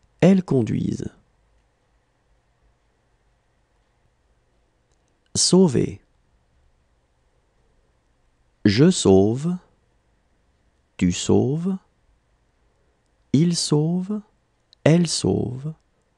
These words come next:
On sauve. Nous sauvons. Vous sauvez. Il sauve. Elle sauve. Prévenir.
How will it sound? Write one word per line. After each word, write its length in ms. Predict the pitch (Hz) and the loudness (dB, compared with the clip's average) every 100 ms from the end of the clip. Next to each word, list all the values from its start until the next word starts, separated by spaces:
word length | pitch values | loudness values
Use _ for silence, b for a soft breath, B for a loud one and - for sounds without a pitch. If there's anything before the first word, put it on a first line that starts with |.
| _ _ _ | _ _ _
On 160 | 107 113 | 2 2
sauve. 600 | - 127 135 160 175 202 - _ _ _ _ _ _ _ _ _ _ _ _ _ _ _ | -2 -4 -4 -6 -8 -14 -16 _ _ _ _ _ _ _ _ _ _ _ _ _ _ _
Nous 260 | 95 90 85 | -2 0 0
sauvons. 640 | - 170 160 110 104 147 - _ _ _ _ _ _ _ _ _ _ _ _ _ _ | 0 2 2 0 -2 -4 -12 _ _ _ _ _ _ _ _ _ _ _ _ _ _
Vous 240 | 85 85 85 | -4 -2 -2
sauvez. 640 | - 180 180 139 147 170 - _ _ _ _ _ _ _ _ _ _ _ _ _ _ - | 0 0 2 2 0 -2 -10 _ _ _ _ _ _ _ _ _ _ _ _ _ _ -2
Il 200 | 175 175 | 0 0
sauve. 680 | - 104 95 98 101 117 127 _ _ _ _ _ | -2 0 0 0 -4 -10 -14 _ _ _ _ _
Elle 220 | 151 170 | 0 2
sauve. 600 | 151 - - - - - - _ _ _ _ _ _ _ _ _ _ _ _ _ _ _ _ _ _ _ _ _ _ _ _ _ _ _ _ _ _ _ _ _ _ - _ | -2 -4 -4 -4 -10 -14 -20 _ _ _ _ _ _ _ _ _ _ _ _ _ _ _ _ _ _ _ _ _ _ _ _ _ _ _ _ _ _ _ _ _ _ -20 _
Prévenir. 1000 | - 185 196 120 92 78 - - - | 0 2 2 0 -2 -4 -10 -18 -20